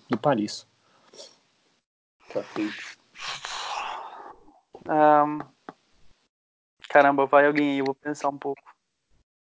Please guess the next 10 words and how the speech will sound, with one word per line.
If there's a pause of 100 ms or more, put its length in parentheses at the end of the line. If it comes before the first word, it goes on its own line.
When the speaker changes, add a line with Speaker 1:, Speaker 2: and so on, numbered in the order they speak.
(640)
Speaker 2:
Posso
ir
eu? (2500)
Speaker 1:
Vai.
Speaker 3:
Opa. (1500)
Speaker 2:
Acho
que
vai
dar
Juventus.